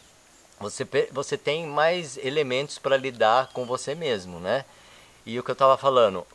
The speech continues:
na hora de expressar, na hora, se você não tem uma pessoa com quem falar, fala com você mesmo. Grava. Hoje em dia tem a tecnologia, tem o celular, tem a câmera,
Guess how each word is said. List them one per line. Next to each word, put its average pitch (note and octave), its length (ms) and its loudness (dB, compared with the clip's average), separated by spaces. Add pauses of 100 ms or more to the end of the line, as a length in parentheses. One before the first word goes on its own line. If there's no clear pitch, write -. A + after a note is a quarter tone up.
(420)
na A2 200 0
hora A#2+ 160 4
de A2 100 -8
expressar, A#2+ 680 -2
na G#2 100 4
hora, A#2+ 80 2
se - 100 -12
você B2+ 200 -4
não C3 80 -4
tem C3 100 -6
uma A#2+ 120 0
pessoa A#2 360 -2
com G#2 140 -8
quem G#2+ 140 -6
falar, G#2 560 2 (260)
fala A3+ 220 2
com - 100 -10
você E3+ 300 -2
mesmo. C3+ 400 -8 (460)
Grava. B2 420 4
Hoje A2 220 0
em - 20 -12
dia C3 160 -8
tem B2 160 0
a A#2+ 60 -4
tecnologia, A2 680 -2
tem G2 140 -6
o F#2 80 -6
celular, G#2+ 640 2
tem F#2+ 200 -4
a F2 220 0 (100)
câmera, A2+ 480 2